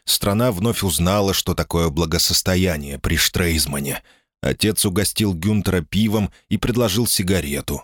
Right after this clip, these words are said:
пряча улыбку под густыми усами, которые теперь обвисли и стали из светлых седыми, с желто-бурыми пятнами от никотина. «Сын мой едет в университет.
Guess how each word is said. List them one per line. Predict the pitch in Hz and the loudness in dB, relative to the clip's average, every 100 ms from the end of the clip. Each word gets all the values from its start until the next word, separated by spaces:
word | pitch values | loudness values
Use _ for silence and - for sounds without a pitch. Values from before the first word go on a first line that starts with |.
| _ | _
пряча | - 92 82 90 | -2 0 0 0
улыбку | 78 82 98 - 87 | 0 2 0 -2 -4
под | 80 | -4
густыми | - 80 - 80 76 | -2 -2 0 -2 -2
усами, | - - - 98 110 98 - - | -4 -2 0 2 2 0 -4 -10
которые | - 98 110 104 | -4 0 0 0
теперь | - 104 95 | -2 -2 -2
обвисли | - 82 71 90 - - 95 - - | -4 -4 0 0 2 0 -2 -4 -2
и | 104 | -2
стали | - 135 135 82 - | 0 0 0 -2 -2
из | - | 0
светлых | - 76 80 - 87 80 - | 0 0 0 0 0 -2 -6
седыми, | - - 95 76 90 87 73 - _ _ - | -2 0 0 0 0 2 0 -6 _ _ -2
с | |
желто-бурыми | 76 - 110 - 92 73 90 85 82 | 0 2 0 0 -4 0 0 2 0
пятнами | - 85 87 82 76 71 | 0 0 0 -2 -4 -2
от | - - | -4 -6
никотина. | 76 - - - 71 67 - _ _ _ _ - | -4 -4 -2 -4 -2 -6 -8 _ _ _ _ -4
«Сын | - - 92 117 123 | -2 0 0 0 2
мой | 110 123 117 95 - | 2 2 2 -2 -6
едет | 80 101 127 127 85 | -2 0 0 0 -2
в | 117 | 0
университет. | 120 117 - - 107 110 120 - - | 2 0 0 0 0 0 0 -2 -8